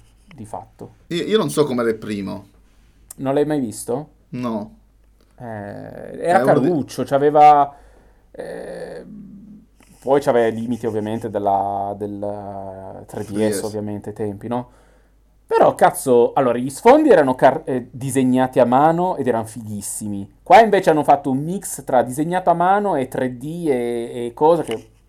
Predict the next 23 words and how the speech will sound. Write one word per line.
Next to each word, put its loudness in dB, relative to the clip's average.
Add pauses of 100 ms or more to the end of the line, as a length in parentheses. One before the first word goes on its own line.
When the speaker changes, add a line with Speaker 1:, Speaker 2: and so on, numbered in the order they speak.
(180)
Speaker 1:
è -4
orri-, -4
cioè, 0 (220)
non -4
sembra 2
né -2
disegni, -4
quindi -8
non -4
cose -4
curate -2
bene, -2 (340)
né 0
robe 2
fatte -2
in -4
tre -6
D -4
realistiche, -4
quindi -10
dici, -14
i -20
personaggi, -2